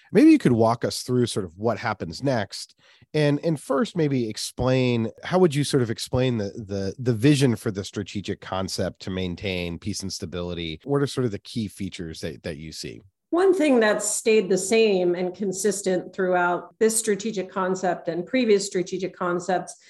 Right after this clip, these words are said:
Speaker 2: is the fact that nato is a defensive alliance and that it has these three core tasks of collective defense, crisis management, and cooperative security.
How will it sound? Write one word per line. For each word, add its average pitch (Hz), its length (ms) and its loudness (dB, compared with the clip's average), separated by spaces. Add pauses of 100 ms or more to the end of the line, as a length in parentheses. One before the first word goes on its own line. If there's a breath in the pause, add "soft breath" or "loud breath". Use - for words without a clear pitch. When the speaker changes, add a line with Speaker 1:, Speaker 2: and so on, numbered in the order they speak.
(180 soft breath)
Speaker 2:
is 220 140 4
the 226 100 2
fact 196 300 -2
that 175 140 0
nato 185 340 2
is 175 160 -2
a - 40 -10
defensive 180 500 -2
alliance 165 800 -2
and 180 320 2
that 180 160 0
it 175 120 0
has 170 380 -2
these 170 260 -4
three 214 260 0
core 196 260 0
tasks 170 640 -2
of 170 320 -2 (280 loud breath)
collective 214 460 0
defense, 185 540 -4
crisis 185 480 -4
management, 170 580 -2
and 165 120 -6
cooperative 170 520 -2
security. 165 800 -2